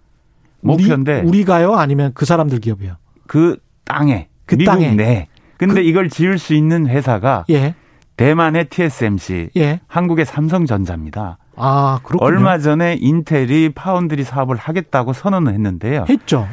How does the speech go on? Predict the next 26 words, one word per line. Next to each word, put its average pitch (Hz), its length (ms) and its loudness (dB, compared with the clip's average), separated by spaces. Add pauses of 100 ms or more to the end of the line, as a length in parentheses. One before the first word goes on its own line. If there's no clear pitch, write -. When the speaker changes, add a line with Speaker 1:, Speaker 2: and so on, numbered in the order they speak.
Speaker 1:
예. 147 200 2
Speaker 2:
인텔은 185 440 2
파운드리 196 500 -2
사업을 165 340 -4
하는 151 360 -4 (400)
회사가 151 320 -2
아닙니다. 101 500 -2 (140)
Speaker 1:
아. 131 540 -10
Speaker 2:
아님에도 170 420 2
불구하고 147 720 0 (200)
Speaker 1:
예. 151 320 0
Speaker 2:
파운드리 190 480 0
시설, 131 520 -2
시설에 147 520 -2
대한 113 360 -2 (320)
부족분 139 400 0
때문에 107 540 -2
Speaker 1:
음. 139 300 0
Speaker 2:
인텔이 151 440 0
앞으로는 135 400 -2
파운드리 135 380 -4
사업도 123 520 -6
하겠다라고 - 1120 -6
선언을 175 360 0
한 180 180 -2
겁니다. 120 460 -8